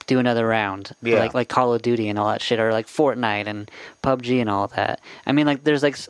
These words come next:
Speaker 1: like, the really cool puzzle games, like The Witcher and Dark Souls and all that, that, like, I've seen so many people, people just praise because they're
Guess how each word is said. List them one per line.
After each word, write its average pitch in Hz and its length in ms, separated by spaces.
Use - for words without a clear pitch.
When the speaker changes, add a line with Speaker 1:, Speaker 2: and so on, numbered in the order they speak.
Speaker 1:
like, 143 160
the 143 100
really 147 200
cool 147 200
puzzle 127 360
games, 123 340
like 120 160
The 120 80
Witcher 120 340
and 113 140
Dark 113 240
Souls 110 320
and 110 100
all 101 200
that, 110 320
that, 110 180
like, 110 180
I've 120 180
seen 123 260
so 139 220
many 135 100
people, 123 240
people 143 300
just 113 340
praise 120 720
because 120 460
they're 117 280